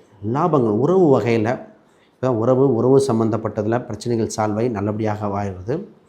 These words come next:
புது புது உறவுகள் அதிகரிக்குது. புது நண்பர்கள் வட்டாரங்கள் அதிகரிக்கிறது.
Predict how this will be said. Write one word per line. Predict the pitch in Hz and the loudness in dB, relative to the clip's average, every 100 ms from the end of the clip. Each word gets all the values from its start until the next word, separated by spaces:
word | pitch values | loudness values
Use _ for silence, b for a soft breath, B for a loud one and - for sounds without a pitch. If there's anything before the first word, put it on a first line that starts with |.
| b b b | b b b
புது | 143 170 | -4 -4
புது | - 135 107 | 0 2 2
உறவுகள் | 113 123 110 | 4 4 2
அதிகரிக்குது. | 104 107 92 104 139 | 0 -2 -4 -6 -8
புது | - 170 175 | -6 -4 -2
நண்பர்கள் | 117 104 147 170 165 156 | -2 -2 4 8 10 10
வட்டாரங்கள் | 113 107 123 120 117 107 | 8 6 4 4 2 0
அதிகரிக்கிறது. | 117 107 98 101 98 156 | 0 -2 -2 -4 -4 -6